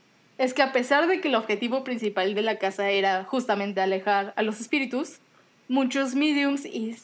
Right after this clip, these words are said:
psíquicos afirman que debido a su construcción, la casa justamente ha, ha tra-, tenido el efecto opuesto y ha traído a muchos entes que aún andan por ahí en la actualidad.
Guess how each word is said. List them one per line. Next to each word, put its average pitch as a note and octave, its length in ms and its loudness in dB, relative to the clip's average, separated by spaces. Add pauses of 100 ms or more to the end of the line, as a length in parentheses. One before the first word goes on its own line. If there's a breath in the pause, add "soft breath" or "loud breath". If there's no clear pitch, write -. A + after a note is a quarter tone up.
(120)
psíquicos C4 680 -2
afirman B3 500 2
que A3+ 120 0
debido A3 320 2
a B3+ 60 2
su B3+ 100 -6
construcción, A#3 720 -2 (460)
la G#3+ 160 0
casa A#3 320 0
justamente C4 640 2
ha, A#3+ 360 2
ha A3 440 2 (160)
tra-, A#3+ 340 0
tenido A3+ 300 4
el A3+ 180 0
efecto G#3 360 -4
opuesto G#3+ 360 -2
y A3 140 0
ha G3+ 60 2
traído G#3+ 380 2
a G3 40 0
muchos B3+ 480 0
entes A#3 400 0
que - 140 -2
aún A#3+ 500 2 (320)
andan A3 320 0
por G#3+ 120 2
ahí A3 320 0
en G#3+ 120 -4
la F#3+ 80 -2
actualidad. F#3 500 -4